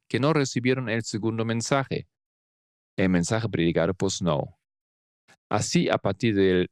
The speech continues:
veintidós de octubre, sus oraciones ya se dirigían al enemigo.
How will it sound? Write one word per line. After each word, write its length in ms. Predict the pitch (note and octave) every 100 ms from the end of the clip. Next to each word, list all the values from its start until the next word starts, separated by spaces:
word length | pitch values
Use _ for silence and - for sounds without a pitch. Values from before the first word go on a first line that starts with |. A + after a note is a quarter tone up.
| _
veintidós 520 | C3 F#2+ F#2 F2+ F#2 -
de 100 | G2
octubre, 540 | F2 A#2 G#2+ A#2 C#3
sus 360 | - - F3+ A#2+
oraciones 840 | F#2 F2 - F#2+ F#2+ B2 D3+ - _ _
ya 280 | - G#2 A2
se 160 | - C3
dirigían 680 | G#2+ F#2 - - E2+ E2
al 140 | F2+ F#2
enemigo. 560 | F#2+ F#2+ F2 D2 C#2